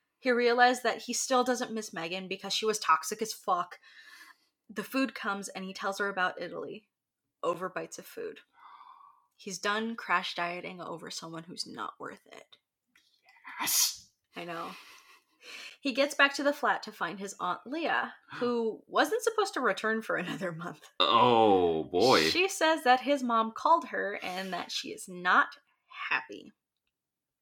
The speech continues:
Speaker 1: Leah explains that when his mom <laughs> called,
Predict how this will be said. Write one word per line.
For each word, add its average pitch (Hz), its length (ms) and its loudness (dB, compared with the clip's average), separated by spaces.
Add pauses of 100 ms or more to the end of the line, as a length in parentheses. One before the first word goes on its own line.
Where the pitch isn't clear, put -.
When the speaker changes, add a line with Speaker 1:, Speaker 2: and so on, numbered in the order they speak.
(1000)
Speaker 1:
Leah 247 300 4
explains 233 520 -2
that 208 280 0
when 190 180 -4
his 202 180 -4
mom 196 240 0
<laughs> - 20 -8
called, 381 540 4